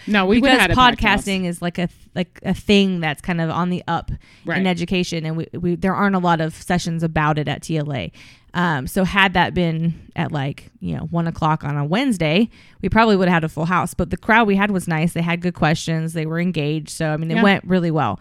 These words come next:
Speaker 1: Mm-hmm.
Speaker 2: So then that session finished up at nine fifty, and then we're like, "If you wanna stay, we're doing a live podcast." And it was like, "No, bye, y'all, bye."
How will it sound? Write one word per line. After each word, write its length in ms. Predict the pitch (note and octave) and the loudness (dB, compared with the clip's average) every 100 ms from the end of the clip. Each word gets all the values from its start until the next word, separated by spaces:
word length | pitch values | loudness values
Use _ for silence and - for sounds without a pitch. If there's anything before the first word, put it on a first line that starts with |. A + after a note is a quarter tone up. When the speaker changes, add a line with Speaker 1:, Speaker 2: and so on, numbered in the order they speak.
| - | -6
Speaker 1:
Mm-hmm. 260 | F3+ F3 D#3+ | -6 -6 -6
Speaker 2:
So 140 | G3+ | -4
then 120 | G3+ | 0
that 180 | G#3 A#3 | 2 2
session 280 | A#3+ B3 A#3 | 0 -2 -4
finished 300 | A3 G3+ F#3 | -2 -2 0
up 140 | F#3 | -2
at 80 | E3+ | 0
nine 180 | E3+ D#3+ | -2 -2
fifty, 560 | - A#3 - F3+ D#3+ E3 | -2 -4 -2 -2 -2 -2
and 100 | F3 | -2
then 80 | |
we're 120 | F3 F3+ | -2 -2
like, 160 | F#3 | -4
"If 160 | - D4 | -8 -10
you 60 | |
wanna 160 | D#4 E4 | -8 -8
stay, 340 | - F4+ F4+ | -4 0 2
we're 120 | F4 D4+ | 2 0
doing 180 | D#4 | -2
a 60 | D#4 | -2
live 240 | D4 D4 | -2 -2
podcast." 640 | - C4 B3 G#3 E3 E3 E3 | -2 -4 -2 -2 -2 -2 -6
And 100 | E3 | -6
it 60 | |
was 160 | D#3 D#3+ | -6 -4
like, 220 | D3+ D#3 | -6 -4
"No, 260 | G3+ A#3 A3+ | -2 -2 -2
bye, 280 | B3+ C#4 | -6 -6
y'all, 260 | C#4+ C4 C4 | -6 -6 -6
bye." 400 | C4 C4+ C4 | -6 -6 -8